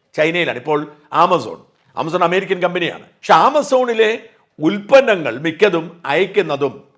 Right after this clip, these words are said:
അമേരിക്കയിലേക്ക് എത്തുന്നത് അമേരിക്കയിൽ നിന്നല്ല, ചൈനയിൽ നിന്നാണ്. കാരണം വില കുറഞ്ഞ് സാധനങ്ങൾ ഉണ്ടാക്കാൻ കഴിയുന്ന അനേകായിരം സ്ഥാപനങ്ങൾ ചൈനയിലുണ്ട്. അപ്പോൾ ലക്ഷക്കണക്കിന് ചെറുകിട സംരംഭങ്ങൾ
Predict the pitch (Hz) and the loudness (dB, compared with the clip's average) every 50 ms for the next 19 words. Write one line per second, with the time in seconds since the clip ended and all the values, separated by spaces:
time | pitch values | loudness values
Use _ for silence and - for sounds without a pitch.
0 | - 135 156 196 269 311 302 294 294 254 226 214 170 180 180 185 185 170 170 165 | -6 -4 0 0 0 0 0 -2 -2 0 -2 0 0 -2 -4 -4 -6 -6 -4 -4
1 | 160 151 156 190 208 202 208 208 180 165 160 151 156 170 165 - 180 226 240 247 | -4 -2 -2 -2 -2 -2 -2 -6 -6 -6 -6 -8 -8 -6 -2 0 0 0 0 -2
2 | 233 196 156 - 71 - _ _ _ _ _ _ _ _ _ - 165 190 214 190 | -2 -4 -6 -8 -10 -20 _ _ _ _ _ _ _ _ _ -4 -4 -2 -2 -4
3 | 160 160 180 202 240 294 285 285 254 202 180 165 160 170 180 208 226 - - _ | -6 -6 -2 2 4 4 4 4 4 2 2 0 0 -2 -4 -4 -6 -10 -18 _
4 | _ _ - - 151 156 190 214 220 220 214 208 196 170 165 175 175 175 180 185 | _ _ -6 -2 0 2 2 2 0 -2 -4 -6 -6 -4 0 0 0 0 0 -4
5 | 180 165 170 165 175 175 180 - - - 165 175 208 233 254 262 226 233 220 208 | -4 -4 -4 -4 -4 -6 -8 -10 -8 -4 -2 0 2 2 2 2 4 4 4 4
6 | 208 214 208 196 190 185 170 147 - - _ _ _ _ - 151 165 170 175 170 | 4 2 2 2 0 -2 -2 -6 -14 -20 _ _ _ _ -4 -2 -2 -2 -4 -6
7 | 160 156 147 139 139 131 127 113 95 82 71 - - - _ _ _ _ _ _ | -8 -10 -8 -6 -6 -6 -6 -8 -12 -16 -18 -20 -20 -20 _ _ _ _ _ _
8 | - 135 156 190 190 180 180 180 - 262 - - 240 202 196 - 180 185 185 180 | -4 0 2 4 4 4 2 2 4 4 4 4 2 0 0 -2 -2 -2 -2 -4
9 | 180 - - _ _ _ _ _ - 202 220 254 269 254 247 240 175 180 175 175 | -6 -8 -14 _ _ _ _ _ 4 6 6 6 6 6 4 2 2 2 -2 -2
10 | 180 180 165 165 170 185 185 | -2 -2 -2 -2 -2 -2 0